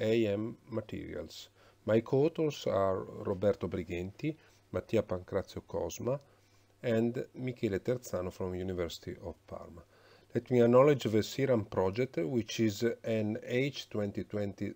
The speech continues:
C S A project on additive manufacturing. This talk will be a review of some A M techniques related to polymers and the link between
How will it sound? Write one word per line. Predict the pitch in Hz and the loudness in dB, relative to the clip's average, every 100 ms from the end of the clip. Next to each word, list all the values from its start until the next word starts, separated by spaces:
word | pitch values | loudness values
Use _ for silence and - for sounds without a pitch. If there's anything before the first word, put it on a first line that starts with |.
| - | -12
C | - - 123 120 120 - | -16 -8 -4 -2 -4 -6
S | 104 104 104 - - | -2 -2 -2 -12 -6
A | 107 104 95 110 110 _ _ | -4 -2 -2 -4 -8 _ _
project | - 87 87 120 123 - 180 180 _ _ _ _ _ _ _ _ - - | -8 -6 -4 -6 -6 2 2 2 _ _ _ _ _ _ _ _ -12 -2
on | 110 117 | 0 0
additive | 113 104 104 107 98 - - | 0 0 0 -4 -10 -10 -4
manufacturing. | 92 90 - - - - 80 - _ _ _ _ _ - | -4 -4 -10 -20 -16 -12 -12 -14 _ _ _ _ _ -8
This | 110 | -8
talk | - 147 165 180 - | 0 4 4 4 0
will | 127 117 | 0 0
be | 107 110 117 | 2 2 4
a | 101 | 4
review | 104 95 113 160 190 | 2 2 2 2 2
of | 120 95 | -2 -4
some | - - 113 123 135 135 - _ _ _ _ _ | -6 -2 2 2 0 -4 -10 _ _ _ _ _
A | - 135 131 | 4 4 6
M | 110 | 2
techniques | 98 87 - 95 135 - - | 0 -4 -4 -4 -4 -6 -6
related | 165 131 95 - - | -4 -2 -4 -8 -14
to | - - | -14 -10
polymers | 82 - 82 113 147 - 185 185 - - | -8 -8 -6 -4 -4 -4 -4 -6 -18 -10
and | - 104 | -4 0
the | 117 | 2
link | 127 170 170 - | 6 6 4 -2
between | 117 - 117 113 107 | -4 0 2 2 0